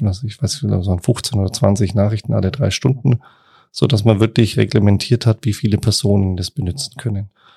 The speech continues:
Und jetzt seit, ja auch mit der NeuroIPS, ich glaube kurz davor kam ja das Thema, ähm, G P T vier Turbo mit der Entwicklerkonferenz von denen, ähm,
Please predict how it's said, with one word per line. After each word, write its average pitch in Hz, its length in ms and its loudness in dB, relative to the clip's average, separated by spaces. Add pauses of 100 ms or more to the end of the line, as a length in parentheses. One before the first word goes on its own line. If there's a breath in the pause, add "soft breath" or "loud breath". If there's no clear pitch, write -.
(400 soft breath)
Und 104 100 2
jetzt 101 240 2
seit, 107 400 2 (320)
ja 110 140 2
auch 110 200 2
mit 110 140 2
der 110 60 4
NeuroIPS, 117 680 0 (180)
ich 139 120 -16
glaube 107 160 -4
kurz - 260 -2
davor 113 400 0
kam 110 240 2
ja 110 60 4
das 104 180 2
Thema, 104 400 2 (400 loud breath)
ähm, 110 220 2
G 113 100 0
P 110 120 2
T 110 120 -4
vier 107 240 0
Turbo 135 480 0 (320 soft breath)
mit 117 140 0
der - 80 4
Entwicklerkonferenz 117 840 0
von 113 120 0
denen, 113 460 0 (380)
ähm, 110 420 4